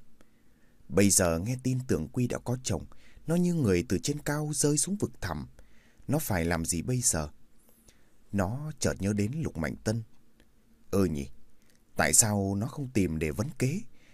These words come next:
Hoặc giả nó với Tưởng Quy cũng làm như Mạnh Tân với Phương Lan không được sao? Nó ra khỏi phòng, khép cửa lại, thì thấy một bóng đen chạy vụt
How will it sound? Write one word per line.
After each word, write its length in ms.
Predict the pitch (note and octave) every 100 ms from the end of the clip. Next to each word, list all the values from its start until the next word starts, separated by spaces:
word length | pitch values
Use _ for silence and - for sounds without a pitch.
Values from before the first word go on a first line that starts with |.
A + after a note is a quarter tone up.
| -
Hoặc 180 | A#2 G#2 G2+ G#2
giả 220 | G2+ F2
nó 180 | F#2 D#3+
với 80 | A#3+ -
Tưởng 180 | D2+
Quy 260 | - C#3 D3 - - -
cũng 140 | -
làm 220 | G3+ F#2+
như 100 | B2+
Mạnh 200 | D3+ G#2+ -
Tân 180 | D3+ D#3+ -
với 300 | - A2 F3 A#3
Phương 180 | E3+ C#3+
Lan 180 | C#3 C#3+
không 180 | D3+ A#2+
được 180 | -
sao? 280 | - A#2+ C3 - - - - _ -
Nó 160 | F#2
ra 240 | G2+ A2+ F2+
khỏi 220 | - E2+
phòng, 340 | - E2 D#2 B1+ -
khép 260 | - G3+ -
cửa 120 | G2
lại, 240 | D#2+ D2+ - - - - -
thì 140 | - C3
thấy 180 | C#3+
một 200 | A#3 -
bóng 180 | - A#2
đen 220 | C#3+ C3
chạy 200 | B2+ -
vụt 220 | F2 F#2